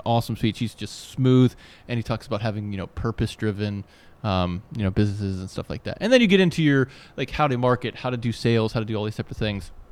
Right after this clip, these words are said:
And then th-, this was,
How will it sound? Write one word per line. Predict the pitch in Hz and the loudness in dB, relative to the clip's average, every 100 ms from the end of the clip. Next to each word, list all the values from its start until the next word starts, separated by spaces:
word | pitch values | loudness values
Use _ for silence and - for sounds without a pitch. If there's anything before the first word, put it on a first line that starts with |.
| - - - - _ - - - | -20 -20 -20 -20 _ -20 -6 0
And | 131 | 4
then | 131 123 107 - - - | 4 4 0 -10 -4 -2
th-, | 160 151 - | -2 -4 0
this | 170 - | 2 4
was, | 208 143 - | 4 2 0